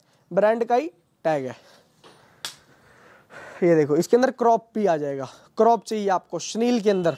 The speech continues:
पूरा chenille रहने वाला है। क्रॉप के अंदर डिजाइन देखो, बाजुओं पे भी, आगे भी, सिर्फ फिफ्टी फाइव रुपीज। अब मैं आपको दिखाता हूँ भालू,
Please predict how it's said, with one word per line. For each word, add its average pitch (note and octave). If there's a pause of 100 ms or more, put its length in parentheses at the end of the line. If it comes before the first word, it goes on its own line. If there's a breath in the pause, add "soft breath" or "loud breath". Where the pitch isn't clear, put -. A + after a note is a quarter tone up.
पूरा A#3+
chenille A#3+
रहने A#3
वाला A#3+
है। A#3+
क्रॉप A#3
के A#3+
अंदर B3+
डिजाइन G#3+
देखो, G#3+
बाजुओं G#3+
पे A#3+
भी, C4
आगे G3
भी, C#3+ (300 soft breath)
सिर्फ D#4+
फिफ्टी D4+
फाइव B3+
रुपीज। G#3 (340 loud breath)
अब D4+
मैं D#4+
आपको D4+
दिखाता A#3
हूँ D4+ (460)
भालू, C4